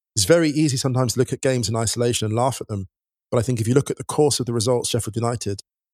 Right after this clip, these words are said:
something is changing and happening in there. And Wilder is, is adapting to the demands of this, of this division and this, this season.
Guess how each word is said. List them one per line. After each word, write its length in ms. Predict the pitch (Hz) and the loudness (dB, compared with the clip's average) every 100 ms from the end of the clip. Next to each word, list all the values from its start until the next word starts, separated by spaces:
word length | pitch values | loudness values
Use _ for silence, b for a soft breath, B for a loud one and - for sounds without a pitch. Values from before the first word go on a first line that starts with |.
| _ - | _ -2
something 340 | - 131 123 | 2 2 2
is 100 | 113 | 0
changing 320 | - 123 110 | 2 2 0
and 80 | 107 | 0
happening 340 | 123 120 117 110 | -2 -2 -6 -4
in 80 | |
there. 220 | 101 98 98 _ - | -4 -6 -10 _ 0
And 340 | 120 110 110 - | 2 2 -2 -6
Wilder 320 | 120 131 120 117 | 2 4 4 2
is, 140 | 110 110 - | 0 -4 -4
is 120 | 117 | -2
adapting 300 | 110 123 120 | 2 0 0
to 80 | 107 | -4
the 60 | 113 | 0
demands 420 | 117 113 110 101 | 2 2 0 -2
of 80 | 107 | -4
this, 280 | 107 - - | -2 -4 -4
of 80 | 107 | -4
this 120 | 110 - | -4 -2
division 380 | 113 117 101 | -2 -2 -2
and 120 | 110 98 | -4 -4
this, 380 | 98 - - - _ _ - | -2 -2 -4 -8 _ _ -2
this 100 | - | 0
season. 420 | - 117 101 | 2 0 -2